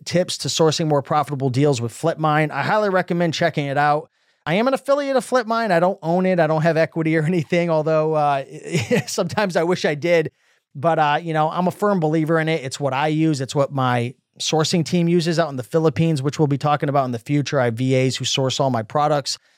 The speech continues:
using Flipmine and my Replens software and my Replens list. And there's a whole bunch of other ways to source. I'll, I'll have another episode soon where we cover all of that. But, uh, check the show notes, guys, for the twenty percent off per month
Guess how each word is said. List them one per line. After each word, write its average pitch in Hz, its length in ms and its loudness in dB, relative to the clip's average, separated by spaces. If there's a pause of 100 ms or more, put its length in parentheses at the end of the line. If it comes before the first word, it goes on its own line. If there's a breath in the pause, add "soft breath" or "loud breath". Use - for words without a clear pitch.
(100)
using 208 320 -2
Flipmine 214 580 0
and 170 80 0
my 139 100 -2
Replens 170 480 0
software 175 640 0
and 120 240 -4
my 113 120 -6
Replens 156 560 0
list. 156 440 0
And 131 260 -6
there's 196 180 -4
a 185 80 0
whole 190 200 0
bunch 160 260 -2
of 143 100 -4
other 135 180 2
ways 131 280 0
to 123 100 -8
source. 131 440 0
I'll, 131 200 2
I'll 127 180 -2
have 131 160 0
another 131 280 0
episode 120 460 -2
soon 127 280 -2
where 120 140 0
we 110 120 -4
cover 127 280 -2
all 117 200 0
of 104 80 -8
that. 131 320 -2 (540)
But, 147 160 0
uh, 139 200 2
check 240 260 -2
the 254 80 -2
show 247 220 0
notes, 247 260 0
guys, 240 400 0
for 185 420 -2
the 165 500 0
twenty 175 240 0
percent 165 340 -2
off 160 200 -2
per 175 240 -2
month 156 420 0